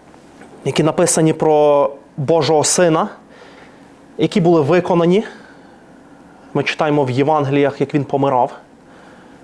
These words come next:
Чотири Євангелії, які описують дуже чітко, як він помирав на хресті.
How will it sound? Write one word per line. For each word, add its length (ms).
Чотири 380
Євангелії, 720
які 680
описують 580
дуже 260
чітко, 500
як 200
він 100
помирав 480
на 80
хресті. 460